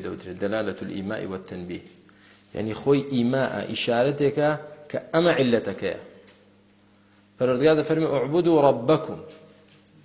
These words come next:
بیپەرستن پەروەردگارتان. بۆ بیپەرستین؟ چونکە ربكم.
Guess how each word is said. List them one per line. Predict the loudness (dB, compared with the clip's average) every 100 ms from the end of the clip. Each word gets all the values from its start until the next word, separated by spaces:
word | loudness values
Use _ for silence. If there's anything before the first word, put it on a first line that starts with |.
| -20 -20 _ _ _ -4
بیپەرستن | -4 2 2 2 -2 0
پەروەردگارتان. | 4 4 4 0 0 -2 2
بۆ | 6 6
بیپەرستین؟ | 6 0 -2 -4 -6 -6 -8 -16 -20 -20 _
چونکە | -12 -8 -4
ربكم. | 0 0 0 -4 -4